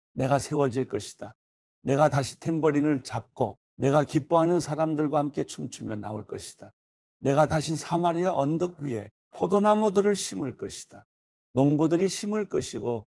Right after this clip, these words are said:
그 열매를 먹을 것이다. 파수꾼이 에브라임 언덕에서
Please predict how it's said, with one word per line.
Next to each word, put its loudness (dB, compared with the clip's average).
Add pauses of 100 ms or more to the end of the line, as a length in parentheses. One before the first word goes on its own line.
그 0
열매를 2
먹을 0
것이다. -10 (500)
파수꾼이 -2
에브라임 2
언덕에서 -2